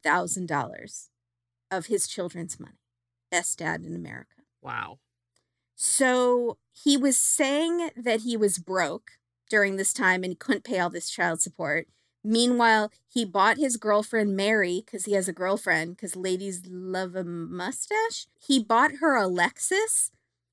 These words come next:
Speaker 1: He took her on vacation to Hawaii, where we see he has traded his polo for a muted toned Hawaiian print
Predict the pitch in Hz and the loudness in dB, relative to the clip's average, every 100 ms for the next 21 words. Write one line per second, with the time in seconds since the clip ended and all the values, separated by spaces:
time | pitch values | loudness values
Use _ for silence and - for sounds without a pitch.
0 | _ - 247 - 285 - 330 277 247 220 | _ 0 2 4 0 2 4 6 6 2
1 | - 208 214 - 247 262 247 196 180 170 | 2 0 2 2 2 0 -2 0 4 4
2 | 185 247 339 392 _ _ _ 196 220 233 | 4 2 0 -2 _ _ _ 4 6 8
3 | 226 226 - 294 302 247 208 202 - _ | 4 2 2 4 4 4 2 -2 -6 _
4 | _ 240 214 208 - - 247 233 226 214 | _ 4 6 4 2 0 2 2 2 0
5 | 226 208 185 - - 254 269 196 180 175 | 2 2 2 -2 0 0 2 2 0 -2
6 | 190 - _ _ _ - 226 214 202 - | -6 -12 _ _ _ -2 2 4 4 2
7 | 214 202 196 185 _ _ 202 208 226 240 | 4 6 6 2 _ _ -2 0 2 2
8 | 254 277 269 233 - - 262 226 226 220 | 2 2 0 -4 -12 -2 2 4 4 2
9 | 220 - - 202 180 175 190 226 247 - | -2 -6 -2 -2 4 4 4 2 0 0
10 | 277 269 294 - | 0 0 0 -4